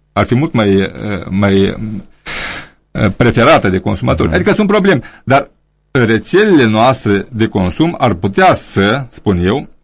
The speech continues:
Speaker 1: să, e, ofere producătorilor, e,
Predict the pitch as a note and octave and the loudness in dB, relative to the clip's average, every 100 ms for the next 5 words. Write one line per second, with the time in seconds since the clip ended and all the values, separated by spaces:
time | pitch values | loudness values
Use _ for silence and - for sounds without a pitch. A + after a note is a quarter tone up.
0 | _ _ _ _ _ _ - - B2+ A#2 | _ _ _ _ _ _ -8 -2 2 2
1 | G#2+ - - A#2 F#2+ F#2 F2+ - - B2+ | 0 -4 -8 -2 0 0 -4 -10 -2 -2
2 | G#2 - F3 C3 G2+ F#2+ _ _ _ _ | 0 2 4 4 2 -2 _ _ _ _
3 | _ _ _ - A#2+ G2+ G#2 A2+ C#3 G#2+ | _ _ _ -2 -2 0 -2 0 2 2
4 | F#2+ - _ _ _ _ _ _ _ _ | 0 -4 _ _ _ _ _ _ _ _
5 | - - G2+ - - - G2+ F2+ F2 F2 | -16 -6 -6 -6 -12 -4 0 2 0 0
6 | F2 | -2